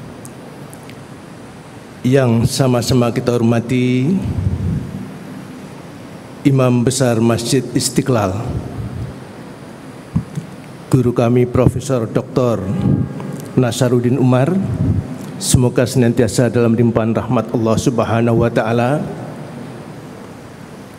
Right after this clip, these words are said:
Yang kami hormati Menteri Agama Republik Indonesia yang dalam hal ini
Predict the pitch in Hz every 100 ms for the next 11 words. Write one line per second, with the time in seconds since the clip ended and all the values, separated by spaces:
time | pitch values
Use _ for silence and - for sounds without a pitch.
0 | - - - - 120 127 127 123 131 127
1 | 127 127 127 123 113 95 90 - - -
2 | - - - - - - - - - -
3 | - - - - - - - - 120 120
4 | 120 131 131 127 104 98 - - - 131
5 | 131 135 123 131 127 120 123 131 127 131
6 | 123 123 - 135 135 139 156 143 131 120
7 | 117 123 127 113 123 127 135 127 110